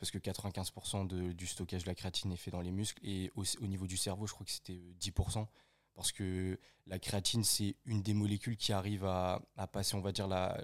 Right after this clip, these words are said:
enfin, c'est, c'est un peu spécifique, mais c'est la barrière hémato-encéphalique. C'est en gros une, une barrière qui, qui différencie entre, en, entre, en gros votre cerveau de votre organisme. C'est vraiment pour protéger vraiment, euh, bah, ses fonctions.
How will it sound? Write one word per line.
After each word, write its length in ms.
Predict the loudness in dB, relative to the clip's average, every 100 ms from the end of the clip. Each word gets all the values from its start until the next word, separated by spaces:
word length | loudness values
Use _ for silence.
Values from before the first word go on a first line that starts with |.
| -6
enfin, 160 | -6
c'est, 200 | -2 -2
c'est 140 | -2 -2
un 60 |
peu 100 | 0
spécifique, 500 | -2 0 0 0 -2
mais 80 | -2
c'est 120 | 0
la 80 | 0
barrière 320 | 0 0 0 0
hémato-encéphalique. 920 | 0 0 0 -2 -2 0 0 -2 -8 -20 -20 -14
C'est 100 | -2
en 60 | 0
gros 160 | 4
une, 160 | 4 4
une 260 | 2 2 4
barrière 420 | 4 6 2 0
qui, 460 | -6 -4 -2 -2 -6 -12 _ _ _
qui 140 | -10
différencie 500 | 0 2 4 4 4
entre, 220 | 2 2 -2 -2 0
en, 120 | 0 2
entre, 240 | -2 -2 -2
en 120 | -2
gros 180 | 0 0
votre 300 | 0 0 0
cerveau 360 | 2 2 0
de 120 | -2
votre 400 | -2 -4 -4 -4 -2
organisme. 540 | 0 0 2 2 0
C'est 140 | -2 -4
vraiment 240 | 0 -2
pour 160 | -4 -8
protéger 400 | -6 -2 -2 0
vraiment, 420 | 0 0 2 0
euh, 220 | -2 -4 -8 -20 _
bah, 80 | 0
ses 140 | 0 0
fonctions. 400 | -4 -2 -2